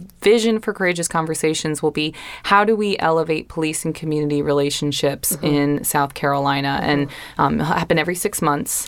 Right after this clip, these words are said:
Speaker 2: Okay.
Speaker 1: uh, focus on a specific topic. The first one will be race and policing. We have other ones on the docket for mental health,
Speaker 2: Yeah.
Speaker 1: policing, youth. Um, we can go through all the list, but,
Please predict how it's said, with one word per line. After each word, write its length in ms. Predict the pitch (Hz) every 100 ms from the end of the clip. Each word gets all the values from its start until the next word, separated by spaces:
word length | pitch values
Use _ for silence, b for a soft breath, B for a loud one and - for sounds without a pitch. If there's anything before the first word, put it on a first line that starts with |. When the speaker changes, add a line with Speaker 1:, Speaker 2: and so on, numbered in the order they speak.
| 285
Speaker 2:
Okay. 160 | 302
Speaker 1:
uh, 140 | 151 147
focus 500 | - 160 160 165 -
on 480 | 156 151 147 147
a 140 | 156 147
specific 400 | - 151 165 160
topic. 340 | 151 143 156
The 80 | 151
first 260 | - 151 -
one 120 | 160
will 80 | 156
be 120 | 151
race 240 | 147 147
and 120 | 151
policing. 560 | 143 147 143 - 147 143
We 80 | 143
have 100 | 143
other 160 | 147
ones 220 | 147 147 147
on 60 |
the 80 | 139
docket 360 | 139 139 147 -
for 140 | 139
mental 320 | 139 160 160
health, 420 | 156 151 151 - -
Speaker 2:
Yeah. 160 | 202 180 -
Speaker 1:
policing, 580 | 160 147 - 151 147 147
youth. 580 | 143 160 160 156 - - b b -
Um, 480 | 147 143 143 - - - - -
we 80 | -
can 160 | 151
go 260 | 156 160 147
through 180 | 151 147
all 100 | 147
the 80 |
list, 400 | 147 143 139 - -
but, 240 | 143 -